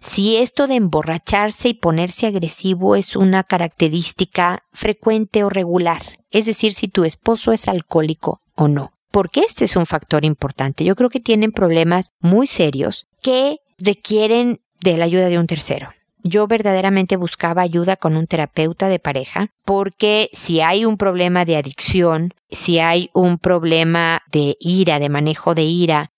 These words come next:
además de todos los que ya tenían con anterioridad, entonces se requiere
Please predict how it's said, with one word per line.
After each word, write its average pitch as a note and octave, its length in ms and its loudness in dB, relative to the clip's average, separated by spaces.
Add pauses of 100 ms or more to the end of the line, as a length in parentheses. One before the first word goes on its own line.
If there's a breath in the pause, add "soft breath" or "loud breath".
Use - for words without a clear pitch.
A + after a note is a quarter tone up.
además E3 320 2
de F3+ 80 -2
todos E3+ 180 2
los D#3 200 0
que D3 100 -8
ya D3+ 340 0
tenían D3 500 0
con D3+ 180 -2
anterioridad, D3+ 840 0
entonces E3+ 800 0 (120)
se - 200 -2
requiere F3 760 0